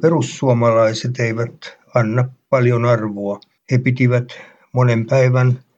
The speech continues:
puhemaratonit yrittäessään voittaa lisää kansanedustajia kannalleen. Kokoomus arvostaa kyllä E U:n jäsenyyttä, mutta heidän mielestään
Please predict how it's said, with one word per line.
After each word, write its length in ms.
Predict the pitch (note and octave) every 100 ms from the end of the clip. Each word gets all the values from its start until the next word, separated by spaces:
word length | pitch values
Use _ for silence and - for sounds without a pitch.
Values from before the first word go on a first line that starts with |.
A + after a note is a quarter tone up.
| _ _
puhemaratonit 1400 | E3 B2+ C#3 A#2 B2+ D3 C#3+ B2 C3 A#2+ A2+ A2+ A2+ -
yrittäessään 1000 | C3 B2 A#2+ - B2 A#2 A2+ - B2 A#2
voittaa 640 | A#2+ A#2 A2+ - C3 B2 C3
lisää 480 | D3+ - C3 A#2 A#2 - _
kansanedustajia 1300 | - A2 A#2 C3 B2+ C3+ B2+ B2+ - B2 A#2 A#2+ A2+
kannalleen. 840 | A#2 B2+ A#2 G#2+ G2+ G2+ G2+ G#2+ - _ _ -
Kokoomus 800 | E3+ E3 E3 C#3 C3 B2 - - - -
arvostaa 640 | B2 A2+ A2+ - - A2
kyllä 340 | A#2 C#3 C#3 C3
E 220 | C#3+ C#3
U:n 240 | C3+ C3
jäsenyyttä, 800 | C#3 D3 D#3+ C3 C3 B2 - C3
mutta 520 | A#2+ B2 - - B2+ B2 - _ _ _
heidän 500 | C3+ C3 B2+ B2 B2+ - -
mielestään 800 | A#2+ A2 A2 - - B2+ B2+ B2+